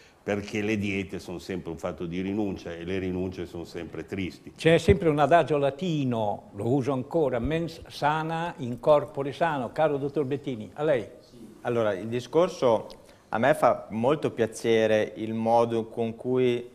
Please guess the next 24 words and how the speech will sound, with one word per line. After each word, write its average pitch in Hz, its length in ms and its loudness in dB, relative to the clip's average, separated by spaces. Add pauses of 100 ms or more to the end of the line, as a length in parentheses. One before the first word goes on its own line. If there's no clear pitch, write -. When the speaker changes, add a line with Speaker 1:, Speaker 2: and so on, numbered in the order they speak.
(160)
Speaker 3:
eh, 92 640 -4 (340)
viene 110 220 -2
affrontato 113 580 0
il 107 60 -4
discorso 110 580 -4
alimentare 101 1120 0 (540)
dal 104 180 -6
nostro 104 360 -2
ospite. 92 640 -4 (160)
Allora, 113 440 2
il 113 140 -8
problema 139 640 2
è 95 120 -2
che 127 540 0
nell'industria 127 840 -2
alimentare, 110 1080 2
eh, 90 260 -6
chiaramente 113 480 -4
bisogna 110 320 -4
venderlo 104 440 0
il 85 40 -6
prodotto. 92 680 -6 (460)
Allora, 110 760 2
c'è 127 480 2